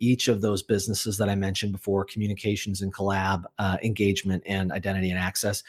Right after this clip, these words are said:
We have then demand gen professionals that focus on, uh, the different channels I mentioned before, search, optimization, display, as well as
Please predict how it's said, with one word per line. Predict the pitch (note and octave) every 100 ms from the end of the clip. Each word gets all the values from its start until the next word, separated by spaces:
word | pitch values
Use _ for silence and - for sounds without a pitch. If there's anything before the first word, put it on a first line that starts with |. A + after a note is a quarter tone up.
| - - - -
We | - A#2+ A2
have | A#2 A2+ A2 G#2+ G2 - -
then | A2+ G#2+ G2
demand | G#2 A2 A2+ G#2+
gen | A2 G#2+ G#2
professionals | G2+ G#2+ G#2+ - A2 G#2 G2+ -
that | G#2 G2+ G2 -
focus | - A2+ G#2+ A2 - -
on, | A2 G#2+ G#2 G2+ G2 - - -
uh, | G2+ F#2
the | G#2
different | B2 A#2+ G#2
channels | A#2+ A#2 A2
I | A2
mentioned | G#2+ G#2 G#2+ G2+
before, | A#2 G#2+
search, | - A2 A2 G#2+
optimization, | A#2 A2 A2 G#2+ G2+ G#2 G2+ - G#2+ G#2
display, | G2+ - G2 G2+ G2+ G2+ G2+
as | F#2
well | A2+ A2
as | G#2+